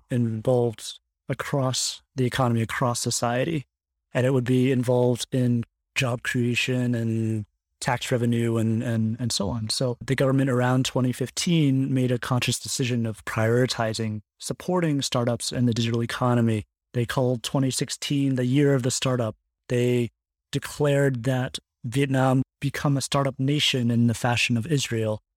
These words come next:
They sponsored what has become the largest annual tech event in the country, and so on. So these, I think, don't create successes by themselves, but they create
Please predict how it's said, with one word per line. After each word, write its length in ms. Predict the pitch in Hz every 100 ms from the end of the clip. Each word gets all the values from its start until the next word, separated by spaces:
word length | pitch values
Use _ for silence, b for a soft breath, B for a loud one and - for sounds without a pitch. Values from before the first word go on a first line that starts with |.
| _ _ _ -
They 400 | 123 123 120 123 -
sponsored 640 | - 139 131 - 131 131 -
what 200 | 131 123
has 240 | 127 117
become 380 | 131 120 131 127
the 120 | 123
largest 380 | 123 123 123 -
annual 320 | 127 127 120
tech 240 | - 160
event 400 | 127 117 110 - -
in 360 | 131 120 120 117
the 80 | 120
country, 480 | 120 - - 73 - _ _
and 160 | 123 123
so 180 | - 73
on. 200 | 76 73
So 400 | - - 123 117 _ _ _
these, 540 | 135 151 156 147 - - _ _ _
I 120 | 143
think, 440 | - 147 135 - - -
don't 280 | 170 151 160 _ _ _
create 500 | - - 143 156 170
successes 600 | - 156 - 156 - 156 127
by 200 | 127 127
themselves, 560 | 123 - 151 - 101
but 180 | - 151
they 140 | 143
create 540 | 131 - 131 143 151